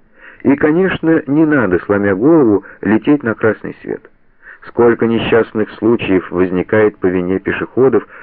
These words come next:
нарушающих уличное движение. Это тоже следствие самой настоящей невоспитанности. В транспорте.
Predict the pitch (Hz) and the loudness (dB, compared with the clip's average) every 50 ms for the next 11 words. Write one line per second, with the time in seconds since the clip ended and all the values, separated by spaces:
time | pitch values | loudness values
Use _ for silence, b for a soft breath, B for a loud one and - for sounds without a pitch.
0 | B B - 107 117 117 110 - - 123 123 127 123 117 104 - 113 107 - 117 | B B -4 0 0 0 0 0 0 0 2 2 2 0 -2 -4 -6 -4 -2 -2
1 | 107 107 101 - - 95 87 82 78 80 80 71 62 60 58 55 55 58 - B | 0 0 -2 -4 -6 -6 -6 -4 -2 -4 -4 -4 -6 -8 -10 -10 -14 -16 -16 B
2 | B B B B B - 165 180 180 - - - 117 131 139 135 139 147 - - | B B B B B 0 2 2 2 0 0 2 2 4 4 2 2 -2 -2 -2
3 | 90 92 95 110 110 - - _ - 135 147 156 156 151 B B B - - - | 0 2 4 4 2 0 -6 _ -2 0 0 0 0 -2 B B B -8 -4 -2
4 | 85 82 87 110 127 135 139 - - 101 - _ - 87 82 80 78 82 - - | 0 0 0 0 -2 -2 -2 -4 -8 -12 -10 _ -4 -2 0 0 0 -2 -4 -6
5 | - 110 107 95 80 78 73 - - - 60 - - 60 58 57 - _ - - | -6 -6 -4 -4 -4 -6 -6 -8 -12 -16 -16 -14 -16 -18 -18 -18 -20 _ -20 -20
6 | - _ _ _ _ _ _ _ _ _ _ _ _ _ _ _ _ _ _ _ | -20 _ _ _ _ _ _ _ _ _ _ _ _ _ _ _ _ _ _ _
7 | _ _ _ _ _ _ _ _ _ _ _ _ _ _ _ _ _ _ _ _ | _ _ _ _ _ _ _ _ _ _ _ _ _ _ _ _ _ _ _ _
8 | _ _ _ - - - - 151 143 120 107 98 - - - - - - 95 95 | _ _ _ -20 -8 -4 -2 -2 0 -2 -2 -4 -6 -6 -6 -6 -4 -4 -4 -4
9 | 92 | -4